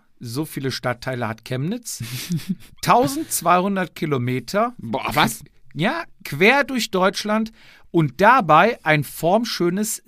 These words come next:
Speaker 1: C hinterlassen.
Speaker 2: Mhm.
Speaker 1: Jeder Fahrer hat in vierundzwanzig Stunden vierhundert Kilometer zurückgelegt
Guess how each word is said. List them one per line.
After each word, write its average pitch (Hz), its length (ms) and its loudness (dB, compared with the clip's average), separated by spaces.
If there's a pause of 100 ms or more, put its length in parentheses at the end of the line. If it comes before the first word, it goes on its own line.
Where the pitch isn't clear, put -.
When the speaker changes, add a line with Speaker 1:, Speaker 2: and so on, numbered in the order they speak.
Speaker 1:
C 208 480 0
hinterlassen. 120 880 -4 (640)
Speaker 2:
Mhm. 127 120 -8
Speaker 1:
Jeder 269 340 4
Fahrer 202 580 4 (360)
hat - 520 -4
in 147 240 -4
vierundzwanzig 220 840 -4
Stunden 196 560 -4 (200)
vierhundert 294 720 -6
Kilometer 190 600 0
zurückgelegt 151 840 -4